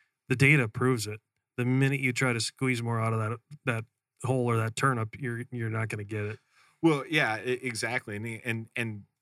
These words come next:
Speaker 2: if you don't understand the reason why they're doing that stuff, and, and especially even from an owner's perspective, when there's, there's, there's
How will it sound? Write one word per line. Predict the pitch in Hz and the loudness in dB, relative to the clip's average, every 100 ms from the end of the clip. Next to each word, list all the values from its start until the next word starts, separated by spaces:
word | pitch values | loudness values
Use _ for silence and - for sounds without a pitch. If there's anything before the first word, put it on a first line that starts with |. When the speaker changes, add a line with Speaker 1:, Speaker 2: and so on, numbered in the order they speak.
| - | -6
Speaker 2:
if | 113 | -2
you | 120 | 0
don't | 160 151 | -2 -4
understand | 147 - 127 110 | -8 -6 -4 -4
the | |
reason | 104 107 101 | -2 -4 -4
why | 90 98 98 | -4 -4 -4
they're | |
doing | 95 101 101 | -6 -8 -8
that | 98 | -8
stuff, | - 101 101 - | -10 -10 -10 -10
and, | 113 104 | -10 -10
and | 117 110 | -6 -6
especially | - 202 120 | -4 -4 -4
even | 110 95 | -6 -6
from | 98 85 | -10 -14
an | 80 | -10
owner's | 117 123 95 | -6 -4 -6
perspective, | 92 - 82 76 - 65 - - _ | -8 -10 -12 -16 -20 -18 -20 -20 _
when | 110 104 104 101 123 | -8 -6 -8 -4 2
there's, | 123 120 - 135 | 2 2 -2 0
there's, | 139 131 - - 117 | 2 2 -4 -8 -6
there's | 113 110 104 - | -4 -2 -4 -6